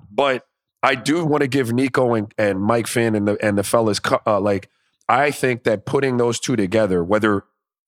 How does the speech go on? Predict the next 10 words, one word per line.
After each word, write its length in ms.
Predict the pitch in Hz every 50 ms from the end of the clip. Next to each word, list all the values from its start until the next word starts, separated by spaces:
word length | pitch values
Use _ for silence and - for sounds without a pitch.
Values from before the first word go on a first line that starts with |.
| _ _ _ _ _ _ _ _ _ _ _ _ _ _ _ _ _ _ _ _ _ _ -
whether 180 | 123 123 120 120
you're 260 | 117 127 151 165 160
on 140 | 151 139 131
the, 80 | 123
"Hey, 160 | 113 120 131 120
those 240 | 110 120 123 113
two 180 | - - 135 127
can 200 | - - 113 101
work" 340 | 95 110 110 110 - - - -
side, 580 | - - - - 101 101 107 107 107 104 101